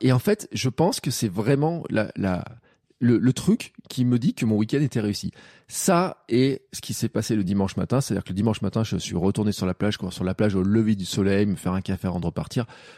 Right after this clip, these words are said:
Ça, je vous en parle pas parce que c'est un peu hors Gravelman, mais si vous avez un peu des questions là-dessus, je pourrais vous y répondre. Mais vraiment, ce que j'ai compris ce samedi soir quand je suis arrivé là sur, euh, les planches à Deauville, que j'ai vu ce spectacle et tout,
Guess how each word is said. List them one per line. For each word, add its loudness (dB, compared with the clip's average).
Ça, 0
je 0
vous 0
en 4
parle 0
pas 4
parce 0
que -4
c'est -4
un 2
peu 2
hors 2
Gravelman, 2
mais -2
si -10
vous 0
avez 2
un 0
peu 0
des 2
questions -4
là-dessus, -2
je -20
pourrais 2
vous -2
y 2
répondre. 2
Mais 2
vraiment, 2
ce -8
que 0
j'ai 0
compris 0
ce -8
samedi 2
soir 0
quand -8
je -10
suis -2
arrivé 0
là 2
sur, -4
euh, 0
les 0
planches 2
à -2
Deauville, 2
que -2
j'ai 0
vu -8
ce -6
spectacle -2
et -4
tout, 2